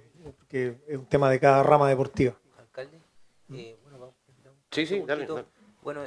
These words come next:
Speaker 2: eh, conmigo igual hablaron los apoderados y también, eh, me acerqué también a, a conversar con los profesores, pero ahí está pasando un tema más de, como se fue Luis Barra, eh, s-,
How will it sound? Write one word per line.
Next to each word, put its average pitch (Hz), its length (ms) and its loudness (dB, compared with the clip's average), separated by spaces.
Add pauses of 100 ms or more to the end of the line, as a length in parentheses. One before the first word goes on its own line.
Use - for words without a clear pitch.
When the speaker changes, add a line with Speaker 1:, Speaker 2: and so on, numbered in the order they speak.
Speaker 2:
eh, 131 360 -4
conmigo 156 360 0
igual 151 180 10
hablaron 170 400 12
los 170 220 12
apoderados 160 400 12
y - 20 2
también, 147 280 2
eh, 156 180 2
me 139 100 2
acerqué 139 320 -4
también 143 240 0
a, 120 640 0
a 117 120 -4
conversar 117 400 -4
con 135 100 6
los 139 100 4
profesores, 143 540 2
pero 135 220 2
ahí 135 80 4
está 135 180 -2
pasando 139 300 -2
un 135 80 -6
tema 139 260 -4
más 135 300 0
de, 120 460 -4 (260)
como 117 220 -4
se 113 160 -2
fue 139 300 4
Luis 156 240 0
Barra, 156 400 6 (360)
eh, 123 340 0
s-, - 340 -12